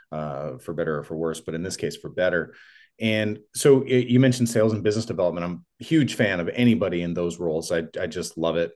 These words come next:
It's been what I've been doing for, you know, my whole career mostly.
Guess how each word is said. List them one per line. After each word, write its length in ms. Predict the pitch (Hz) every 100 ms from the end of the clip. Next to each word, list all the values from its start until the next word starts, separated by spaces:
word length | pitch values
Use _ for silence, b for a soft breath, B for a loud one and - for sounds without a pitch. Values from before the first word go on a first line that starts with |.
| -
It's 180 | 90 -
been 220 | - 82
what 100 | 78
I've 140 | 80 78
been 100 | 80
doing 280 | 82 82
for, 280 | - 78 76 _
you 120 | 87
know, 200 | 73 78 -
my 80 | 71
whole 180 | 92 85
career 260 | 85 80
mostly. 440 | 80 76 - 82